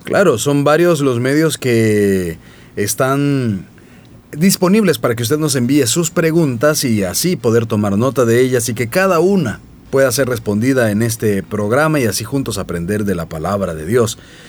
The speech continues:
Así que vamos a ello entonces y es momento de escuchar la primera pregunta que hay para esta tarde y esta dice así: ¿Qué significado tiene el pecado de Onán?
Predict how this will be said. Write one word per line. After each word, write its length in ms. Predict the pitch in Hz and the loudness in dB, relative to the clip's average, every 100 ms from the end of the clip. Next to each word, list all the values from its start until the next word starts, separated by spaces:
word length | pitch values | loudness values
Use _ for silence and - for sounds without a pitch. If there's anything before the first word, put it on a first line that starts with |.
| - - | -18 -4
Así 240 | 160 226 | 0 2
que 160 | 208 202 | 2 2
vamos 420 | 139 170 175 147 | 2 2 2 2
a 180 | 147 160 | 4 4
ello 180 | 156 | 2
entonces 680 | 143 135 165 170 185 180 127 | 0 0 0 0 0 0 0
y 240 | 117 107 | 2 4
es 140 | 123 120 | 2 2
momento 460 | 127 123 127 143 | 0 0 0 0
de 240 | 120 110 104 | 2 2 2
escuchar 460 | 98 117 127 123 | 0 -4 -2 0
la 120 | 123 120 | 0 -2
primera 500 | 98 95 156 196 - | -2 0 2 0 0
pregunta 500 | 131 165 190 165 151 | 0 2 2 0 -2
que 180 | 107 | 0
hay 220 | 110 139 139 | 2 2 0
para 400 | - 95 87 90 | -2 -4 -2 -4
esta 220 | 104 117 | -4 -2
tarde 400 | 156 175 85 69 | 0 0 -2 -8
y 100 | 90 | -8
esta 160 | 92 123 | -2 0
dice 220 | 131 151 | 2 0
así: 280 | 147 175 113 - - - - - - - - - - | 2 0 -2 -14 -20 -20 -20 -20 -20 -20 -20 -20 0
¿Qué 140 | 202 | 0
significado 720 | 196 220 202 - 110 - 175 117 | 2 2 2 0 -2 2 2 0
tiene 400 | 170 220 180 113 | -2 0 2 0
el 100 | 98 | -2
pecado 480 | 98 - 131 135 | -4 0 2 2
de 140 | 98 76 | 2 -2
Onán? 500 | 73 107 143 95 | -4 -2 0 -2